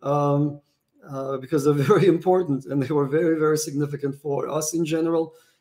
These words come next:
And when we look back five years from now, we're not gonna remember. Of course, we're gonna remember the meltdown. It's gonna be big. It's kinda like Madoff. But, um, but it's not gonna have any significance. So five years from now, it's just gonna be like, "Okay, we, we,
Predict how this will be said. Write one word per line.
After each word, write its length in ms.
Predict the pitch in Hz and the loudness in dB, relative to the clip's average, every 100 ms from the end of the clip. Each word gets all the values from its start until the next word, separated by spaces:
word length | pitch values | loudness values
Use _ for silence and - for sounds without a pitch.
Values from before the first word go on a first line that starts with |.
| _ | _
And 160 | 160 170 | -2 2
when 140 | 180 | 2
we 120 | 190 233 | 2 2
look 280 | 220 220 | 0 0
back 260 | 165 170 175 | -2 -2 -2
five 240 | 170 170 | -2 0
years 200 | 165 170 | 2 0
from 180 | - 165 | 0 0
now, 380 | 165 156 160 156 _ _ _ | 0 0 -2 -6 _ _ _
we're 140 | 202 | -2
not 240 | 247 180 - | 2 2 0
gonna 220 | 135 131 | -4 -4
remember. 420 | 127 135 117 120 | -4 -4 -6 -10
Of 260 | 123 - - | -12 -20 -4
course, 360 | 202 151 - | 0 0 -2
we're 80 | 151 | -2
gonna 160 | 165 151 | 0 2
remember 340 | 156 151 139 | 0 0 -2
the 80 | 127 | -4
meltdown. 480 | 127 123 123 120 - | -6 -8 -12 -16 -14
It's 140 | - | -8
gonna 120 | 151 | -4
be 120 | 151 | -4
big. 260 | 143 143 143 - | -2 -4 -6 -16
It's 120 | - | -18
kinda 180 | 139 135 | -10 -10
like 160 | 123 | -10
Madoff. 400 | 131 127 120 - _ _ _ _ _ | -12 -14 -16 -20 _ _ _ _ _
But, 320 | 170 156 - | 2 2 2
um, 340 | 165 156 156 - _ _ | 2 4 0 -4 _ _
but 140 | 208 220 | 0 0
it's 120 | 214 | 0
not 200 | 240 220 | -2 0
gonna 160 | 220 | 0
have 100 | 208 | 0
any 200 | 190 220 | 0 -2
significance. 720 | 214 190 196 175 165 131 175 | -2 -2 -2 0 0 -2 -8
So 280 | - - - | -10 -10 -10
five 280 | - 120 185 | -6 -4 0
years 200 | 190 190 | 0 0
from 160 | 175 165 | 0 2
now, 160 | 170 | 2
it's 80 | 160 | 0
just 160 | - - | -4 -4
gonna 100 | 156 | 0
be 80 | |
like, 220 | 160 143 151 | 2 2 2
"Okay, 340 | 156 156 147 | 0 2 2
we, 220 | 143 147 | 2 2
we, 320 | 143 147 143 | 0 -4 -6